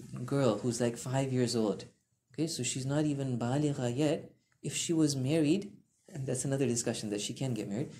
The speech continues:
If she was married, uh, and her husband divorced her, there's no iddah at all. Okay, or, uh, a husband and wife who never had relations.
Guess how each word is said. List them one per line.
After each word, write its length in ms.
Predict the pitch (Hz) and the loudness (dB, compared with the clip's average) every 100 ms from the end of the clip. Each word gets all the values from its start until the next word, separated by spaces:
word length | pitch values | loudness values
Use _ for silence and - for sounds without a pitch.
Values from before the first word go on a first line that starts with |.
| - _ | -20 _
If 100 | - | -4
she 140 | 156 196 | -2 4
was 180 | 185 156 | 4 4
married, 520 | 147 175 160 202 - - _ _ - - | 2 4 4 4 -4 -20 _ _ -20 -10
uh, 420 | 123 117 110 - - | -4 -2 0 -2 -6
and 220 | - 135 127 | -8 -6 -4
her 180 | 123 | -2
husband 460 | 135 147 151 165 151 | 0 0 0 0 2
divorced 500 | 131 123 147 196 - | 2 4 4 4 2
her, 240 | 156 196 214 | 2 2 2
there's 160 | - 139 | 0 2
no 160 | 151 151 | 4 2
iddah 320 | 131 - 113 | 0 -2 -4
at 80 | 110 | -2
all. 320 | 101 92 - _ _ _ _ _ _ _ _ _ _ _ _ _ _ 127 | -4 -6 -10 _ _ _ _ _ _ _ _ _ _ _ _ _ _ -8
Okay, 180 | 151 | -6
or, 160 | 156 123 | -2 0
uh, 360 | 120 117 117 123 | 0 -2 -4 -2
a 20 | |
husband 280 | 143 147 160 | 0 2 0
and 120 | 143 | 2
wife 220 | 143 151 | 2 2
who 120 | 151 | 0
never 220 | 139 139 | 0 0
had 200 | 131 131 | 0 -2
relations. 680 | 120 113 117 - 98 95 - | -2 -2 0 -2 -2 -2 -4